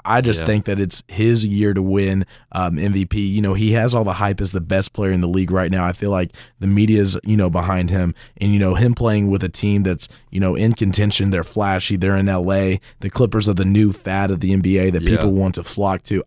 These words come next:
Speaker 1: I think that he's gonna win M V P, but if anybody else was going to, I think it's gonna be Giannis, just because of how young he is,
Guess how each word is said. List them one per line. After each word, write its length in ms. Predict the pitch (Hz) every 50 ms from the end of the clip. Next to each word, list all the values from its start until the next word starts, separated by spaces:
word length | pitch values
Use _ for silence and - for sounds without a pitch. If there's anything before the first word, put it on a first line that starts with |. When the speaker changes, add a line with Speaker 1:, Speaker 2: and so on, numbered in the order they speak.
| -
Speaker 1:
I 160 | 78 104 139
think 140 | 156 - 110
that 220 | 104 90 87 82 90
he's 180 | 98 95 85
gonna 160 | - 92 87
win 160 | 87 90 87 87
M 80 | 87
V 140 | 85 85 82
P, 320 | - 98 92 87 85 85 - - - - _ -
but 140 | - 104 107
if 140 | 104 104 107
anybody 440 | 110 123 151 143 135 123 113 107
else 200 | 107 104 101 -
was 100 | - 92
going 220 | 92 101 95 90 87
to, 120 | - 98
I 60 | 90
think 180 | 90 - 95 92
it's 80 | 87 -
gonna 160 | - 92 90
be 140 | 85 80 80
Giannis, 340 | 85 85 85 85 80 82
just 220 | - - 107 - -
because 320 | 98 90 107 101 95 90
of 80 | 92 85
how 160 | 90 92 85
young 320 | 85 80 80 90 98 104 101
he 180 | 104 104 104 104
is, 260 | 104 104 104 - -